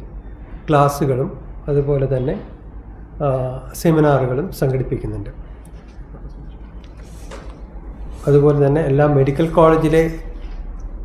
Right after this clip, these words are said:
ഇപ്പം പഠിച്ചു വരുന്ന കുട്ടികളുടെ പ്രബന്ധ-, പ്രബന്ധങ്ങൾ അവതരിപ്പിക്കുന്നുണ്ടാവും. അവർക്കും അതിനെ സംബന്ധിച്ച കോമ്പറ്റീഷനും കാര്യങ്ങളൊക്കെ നടത്തുന്നുണ്ട്.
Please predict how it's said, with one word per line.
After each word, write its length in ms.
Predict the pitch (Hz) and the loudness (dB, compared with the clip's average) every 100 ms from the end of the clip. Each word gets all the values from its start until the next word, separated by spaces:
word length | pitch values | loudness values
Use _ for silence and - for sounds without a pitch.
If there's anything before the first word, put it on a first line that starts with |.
| - - - - - - - - 143 | -10 -10 -10 -10 -10 -10 -10 -4 -2
ഇപ്പം 420 | 131 151 147 147 | 0 2 2 2
പഠിച്ചു 260 | 156 139 - | 2 2 4
വരുന്ന 280 | 151 139 143 | 6 6 6
കുട്ടികളുടെ 760 | 143 - 135 139 131 143 165 - - | 2 2 2 4 4 0 -2 -8 0
പ്രബന്ധ-, 520 | 139 127 143 151 151 - - - - - - - - | 2 4 4 4 2 0 -10 -14 -14 -14 -14 -14 -2
പ്രബന്ധങ്ങൾ 580 | 139 135 147 147 143 143 - - - - | 2 6 6 4 2 2 -2 -10 -14 0
അവതരിപ്പിക്കുന്നുണ്ടാവും. 1000 | 143 139 147 143 - 131 123 120 123 170 - - | 2 4 4 2 0 0 0 -2 -2 -4 -8 -2
അവർക്കും 440 | 131 131 135 139 147 | 0 0 0 -2 -2
അതിനെ 300 | 139 135 135 | 0 2 2
സംബന്ധിച്ച 580 | 135 - 135 135 135 - 135 135 - - - - | 0 0 -2 0 0 0 -2 -2 -10 -14 -14 -10
കോമ്പറ്റീഷനും 840 | - 139 139 139 135 147 139 139 135 | 0 2 2 2 0 0 2 0 0
കാര്യങ്ങളൊക്കെ 480 | 139 131 131 127 135 | 2 4 2 2 0
നടത്തുന്നുണ്ട്. 720 | 127 117 - 123 113 135 160 | -2 -2 -4 -4 -2 -2 -4